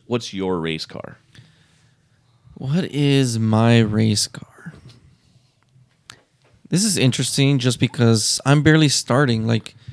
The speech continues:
Speaker 2: you're already thinking about your end goal, but I still haven't even started my starting point in my
Speaker 1: This is true.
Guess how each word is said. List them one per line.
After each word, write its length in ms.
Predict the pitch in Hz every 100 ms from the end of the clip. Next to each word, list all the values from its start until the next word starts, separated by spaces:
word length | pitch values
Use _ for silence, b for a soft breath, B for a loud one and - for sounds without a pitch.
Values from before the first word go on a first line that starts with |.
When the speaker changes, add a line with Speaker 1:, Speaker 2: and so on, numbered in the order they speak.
| B B B
Speaker 2:
you're 160 | 131 156
already 200 | 165 143
thinking 180 | 143
about 240 | 135 131 -
your 100 | 117
end 200 | 120 127
goal, 240 | 127 131
but 240 | 120 117 -
I 160 | 120
still 220 | 120 - 123
haven't 160 | 117
even 180 | 117 110
started 320 | - 117 110
my 140 | 110 104
starting 400 | - 127 123 110
point 440 | 117 113 107 -
in 120 | 113
my 420 | 113 113 117 110 -
Speaker 1:
This 280 | 101 95 101
is 100 | -
true. 300 | 101 82